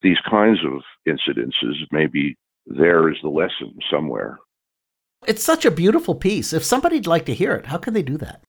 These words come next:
Speaker 1: Well, if you go to YouTube and you type in the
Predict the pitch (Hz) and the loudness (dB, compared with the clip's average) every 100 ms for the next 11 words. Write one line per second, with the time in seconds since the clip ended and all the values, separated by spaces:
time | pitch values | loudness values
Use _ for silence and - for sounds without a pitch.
0 | _ _ _ _ _ 113 120 135 120 117 | _ _ _ _ _ 4 6 4 2 0
1 | 123 113 110 117 160 139 117 90 67 69 | 0 4 4 4 2 0 0 -2 -4 -6
2 | - _ 82 85 87 82 - 101 87 - | -14 _ 0 2 2 0 2 4 4 4
3 | 82 82 76 - 78 | 2 2 -2 -6 -8